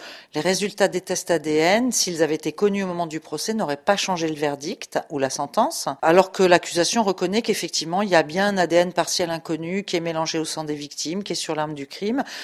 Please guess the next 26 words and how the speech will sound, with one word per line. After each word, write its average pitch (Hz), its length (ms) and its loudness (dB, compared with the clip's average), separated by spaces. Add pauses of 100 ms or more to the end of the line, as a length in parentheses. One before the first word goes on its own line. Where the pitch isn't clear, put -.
(220)
On 170 140 -4
a 160 260 2
un 180 80 -2
expert 208 380 0
qui - 100 -10
travaille 175 300 0
sur 170 160 -2
le 151 60 -4
dossier 160 280 -4
depuis - 200 -12
cet - 260 -4
été, 247 340 2 (240)
sur - 160 -8
justement 190 460 2
l'analyse 175 420 2
de 151 120 -2
tous 240 600 -2
ces - 280 -2
tests 180 300 2
A 160 60 2
D 156 120 2
N 220 320 4
qui - 100 -2
ont 165 60 4
été 156 200 -4
faits. 240 340 4